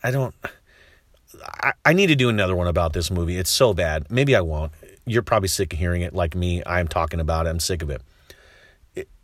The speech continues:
everything about this movie, if you, if you think about it, if you think back and you go, "Yeah, that, that didn't really make sense. That didn't make sense. That was kinda bad." It, it was a total throwaway movie. Didn't even have to be a Mary Poppins movie, but if it was, you didn't have to imitate the original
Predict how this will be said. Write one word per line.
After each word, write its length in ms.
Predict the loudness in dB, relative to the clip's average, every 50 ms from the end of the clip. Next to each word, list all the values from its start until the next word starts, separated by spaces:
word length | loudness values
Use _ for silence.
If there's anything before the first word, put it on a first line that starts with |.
| _ 6
everything 380 | 6 8 8 6 4 4 2 4
about 240 | 4 4 4 4 2
this 200 | 2 0 0 0
movie, 480 | 0 2 2 2 0 0 -2 -2 -4 -4
if 120 | -6 -4
you, 80 | -4 -4 -8 -6 -2
if 140 | 0 0 0
you 60 | 0
think 240 | 2 4 6 6 6
about 240 | 6 6 6 4 2
it, 20 |
if 100 | 0 -2
you 60 | -4
think 260 | 0 2 2 2 4 6
back 320 | 6 6 8 6 4 2
and 80 | 0 -2
you 80 | 0
go, 120 | 2 0 0
"Yeah, 180 | 0 -4 -6
that, 180 | -6 -6 -8 -8
that 120 | -8 -8
didn't 120 | -6 -6 -6
really 160 | -6 -8 -8
make 220 | -6 -6 -6 -6
sense. 260 | -4 -4 -4 -4 -6 -8 -14 -20 -20 -20 -12 -2 2
That 100 | 2 2
didn't 160 | 4 2 0
make 160 | -2 -2 -2
sense. 300 | -2 -2 -2 -4 -4 -6
That 260 | -4 0 0 2 2
was 100 | 0 -2
kinda 220 | -4 -2 -2 -2 -2
bad." 300 | -2 -2 -2 -2 -4 -6 -10 -16 -20 -20 _ _ _ _ _ _ -2
It, 180 | 2 2 2 2 0 -8 -10 -2
it 140 | 2 4 4
was 140 | 4 4
a 60 | 2 2
total 340 | 0 4 6 6 6 6
throwaway 520 | 4 2 4 6 8 8 8 6 2 0 0
movie. 480 | 0 0 0 0 2 0 -2 -2 -4 _ _ _ _ _ _ _ _ _ 0
Didn't 160 | 2 2 4
even 180 | 4 4 4 4
have 240 | 4 4 4 4 2
to 60 | -2
be 140 | -2 0 0
a 40 | 2
Mary 260 | 2 2 2 2 0
Poppins 440 | 4 6 6 6 6 2 -6 -4 -2
movie, 360 | 0 0 0 0 0 -2 0
but 160 | 2 4 2
if 120 | 2 2 -2
it 80 | -4
was, 420 | -2 2 4 6 6 6 6 4 0
you 120 | -2 0
didn't 160 | 0 0 2
have 200 | 2 2 2 2 0
to 200 | -4 -4 -4 -2
imitate 520 | -2 0 0 0 2 4 2 2 2 2
the 140 | 0 0 0
original 520 | 2 0 0 -2 0 -2 -2 -2 -2 -4